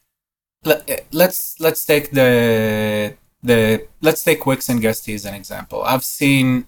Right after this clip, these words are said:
at Wix, I've seen a customer obsession when it wasn't even, like, such a, such a big buzzword, really propelling and accelerating the company. Obviously, it wasn't the only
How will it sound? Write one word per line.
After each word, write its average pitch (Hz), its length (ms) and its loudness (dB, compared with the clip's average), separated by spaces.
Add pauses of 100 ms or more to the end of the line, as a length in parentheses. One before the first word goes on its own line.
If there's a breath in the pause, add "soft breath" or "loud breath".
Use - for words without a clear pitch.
(140)
at 120 180 0
Wix, 147 300 0
I've 143 140 2
seen 127 580 0 (460 soft breath)
a 104 640 -4
customer 139 400 0
obsession 120 800 0
when 113 180 0
it 110 40 0
wasn't 113 340 2
even, 107 300 0
like, 104 220 -2
such - 280 -4
a, 107 180 0
such - 280 -2
a 120 40 -2
big 110 260 0
buzzword, 123 600 0 (340 loud breath)
really 131 300 2
propelling 120 760 2
and 110 200 -2
accelerating 113 640 2
the 107 80 0
company. 117 280 -2
Obviously, 139 380 2
it 120 40 2
wasn't 117 480 2 (100)
the 110 160 -4
only 110 500 0